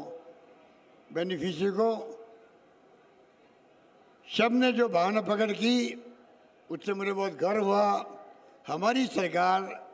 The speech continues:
लोक कल्याणकारी सरकार है।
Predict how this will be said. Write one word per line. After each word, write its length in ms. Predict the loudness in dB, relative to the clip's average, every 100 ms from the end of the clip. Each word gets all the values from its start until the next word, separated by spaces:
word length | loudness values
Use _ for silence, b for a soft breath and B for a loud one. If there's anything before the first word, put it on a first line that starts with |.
| -18 -4
लोक 300 | -2 -2 -2
कल्याणकारी 640 | 0 0 0 0 0 0 -2
सरकार 440 | -8 0 2 4
है। 500 | 2 2 0 -6 -12